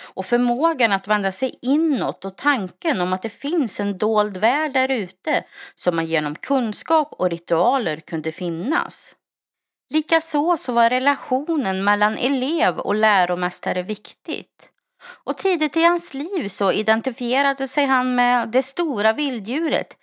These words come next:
six six six, alltså djävulen, och dess kristna symbolism. Hans kristna bakgrund kom att prägla hans liv med symbolismen ifrån Bibeln och apokalyptiska berättelser.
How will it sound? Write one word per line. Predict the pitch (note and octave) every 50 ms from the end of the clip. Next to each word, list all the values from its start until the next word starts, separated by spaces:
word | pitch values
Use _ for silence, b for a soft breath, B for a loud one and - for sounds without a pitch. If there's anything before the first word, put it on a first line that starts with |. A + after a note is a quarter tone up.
| _ _ _ _ _
six | - - C#4+ C#4+ - - - -
six | - C4+ C4 - - -
six, | - F4+ A3+ - - - - - _ _
alltså | F#3 F3 - - F3+
djävulen, | E3+ F3 A3+ B3+ G#3 D#3 D#3 E3+ G3+ B3+ F4 B3+ D#3 C3 E3 - _ _ _ _ _
och | F3+ F3+
dess | F3 F3 - -
kristna | - - - A3 G#3 - - - - D#3+ D#3+
symbolism. | E3 - - F3 E3+ E3 E3+ F3+ A#3 F4 D#4 - - - - - _ _ _ _ _ _ _ _ _ _ _
Hans | - D4+ D4+ -
kristna | - - - E4+ D#4+ D#4+ - - D4 D4 C#4+
bakgrund | B3 - E4+ E4+ E4 D4 C4 B3 - - D4+ D#4 E4 D4 A#3 G3+
kom | - A3 G#3+
att | G#3+ G#3 - - -
prägla | - C#4 D4+ D#4 D4+ D4 B3+ G#3+ F3 F#3+ G3+ A3 A3+
hans | G#3+ B3 B3+ B3+ - - -
liv | A#3+ B3 D#4+ E4+ C4 F3 - - F3+ B B B B B B B
med | B A3+ A#3+ B3 A#3+ B3 A#3+ B3 A#3+ C3+ -
symbolismen | - - - C#4+ C#4 C#4 C4+ D4+ D4 C4 D4 F#4 F#4 - - - - G#3 G3 G3 G3+
ifrån | G#3+ - - C4+ C4 B3
Bibeln | A3 A#3+ C4 D#4+ F4+ C#4 G3 E3+ D#3+ D#3 E3 -
och | - - - _ - B3 B3 - - -
apokalyptiska | - - - C4+ - - D#4 C#4 B3 D4+ E4 - - - - G3+ G3+ - - G3 F#3+
berättelser. | F#3+ A3+ A#3 B3 C#4+ D4 - _ _ - - - - - - - - - - F3+